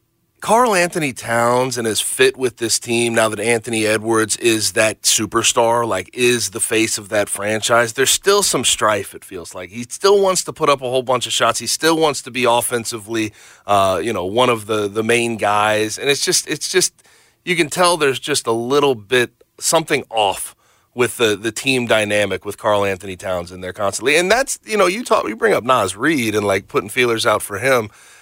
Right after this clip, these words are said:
I wonder what Karl-Anthony Towns, like, future looks like with this team.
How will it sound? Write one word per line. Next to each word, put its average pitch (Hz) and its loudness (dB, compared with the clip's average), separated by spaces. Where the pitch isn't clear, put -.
I 277 4
wonder 226 2
what 107 -4
Karl-Anthony 110 0
Towns, 98 -4
like, 95 -8
future 95 -8
looks 90 -8
like 87 -10
with 92 -14
this 87 -16
team. 82 -18